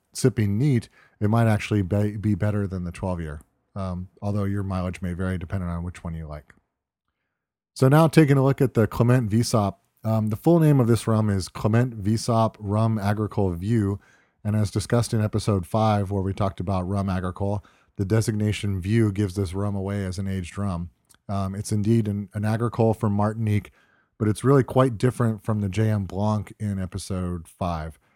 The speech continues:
Uh, Clement describes their Visop rum as aged a minimum of four years in bourbon casks. And again, as an ag-, agricole rum from Martinique, its origin is from sugarcane juice, not molasses, and its production is regulated by an,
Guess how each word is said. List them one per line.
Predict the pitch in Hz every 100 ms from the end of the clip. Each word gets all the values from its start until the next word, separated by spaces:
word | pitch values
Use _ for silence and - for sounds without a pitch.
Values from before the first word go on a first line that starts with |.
| _ _
Uh, | 98 90
Clement | - 120 120 123
describes | 104 - 113 110 98
their | - 101
Visop | 92 101 117 104 -
rum | 101 101 101 101
as | 98 95 90
aged | 92 104 90
a | 95
minimum | 98 110 110 101
of | 92
four | - 104
years | 98 98 104 101
in | 95
bourbon | 90 98 92 90
casks. | - 101 131 - - _ _ _ _ _
And | 107
again, | 110 107 120
as | 110 104
an |
ag-, | 104 113 - -
agricole | 113 120 107 110
rum | 101 104 104
from | 101 95
Martinique, | 104 101 107 107 101
its | 95 -
origin | - 107 107 101
is | 98
from | - 95
sugarcane | 92 151 147 113 104 92
juice, | 98 95
not | 107 101
molasses, | 95 95 113 110 101 95 - - _ _ -
and | 110
its | 107
production | - 110 117 - 107
is | 92
regulated | 104 110 104 98 90
by | 101 98
an, | 98 92